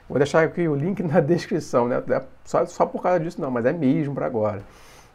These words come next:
Eu vou deixar um link aqui na descrição pra você fazer, é, um, pegar um P D F, é, duzentas e quarenta páginas, assim, super ilustrado, com um monte de, é, é,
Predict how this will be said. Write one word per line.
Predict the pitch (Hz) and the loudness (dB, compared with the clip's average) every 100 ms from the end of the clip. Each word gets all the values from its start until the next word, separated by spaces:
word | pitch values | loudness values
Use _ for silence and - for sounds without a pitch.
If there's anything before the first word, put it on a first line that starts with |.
| _ | _
Eu | 120 | 0
vou | 123 | 0
deixar | 139 156 | 2 0
um | 151 | 0
link | 147 | -4
aqui | - 156 | -6 -6
na | 143 | -4
descrição | 139 - 123 135 151 | -6 -6 -6 -6 -6
pra | 151 | -6
você | 135 135 143 | -6 -8 -6
fazer, | 143 113 113 131 131 127 117 110 - | -6 -6 -4 -2 -2 -2 -2 -4 -6
é, | - 104 101 - - - - | -6 -6 -6 -8 -10 -10 -10
um, | - - - | -12 -14 -12
pegar | - 123 | -6 -2
um | 135 | -2
P | 175 | -2
D | 156 | -2
F, | 120 117 123 - 254 - - - - - - - | -2 -4 -6 -10 -14 -14 -20 -20 -20 -20 -20 -14
é, | - 104 | -10 -10
duzentas | 113 117 147 170 | -8 0 0 2
e | |
quarenta | 147 139 | -2 -2
páginas, | - - - - - - - - | -6 -8 -8 -14 -20 -20 -20 -10
assim, | 104 98 - - | -10 -10 -14 -18
super | - - 196 160 | -16 -4 2 2
ilustrado, | 139 127 - 117 120 110 107 | 0 -4 -8 -6 -4 -6 -6
com | 131 | -6
um | |
monte | 123 147 143 | -6 -6 -8
de, | 123 120 113 - - - - _ - | -6 -4 -6 -8 -20 -20 -20 _ -10
é, | |
é, | 107 107 - 110 - | -8 -8 -8 -10 -10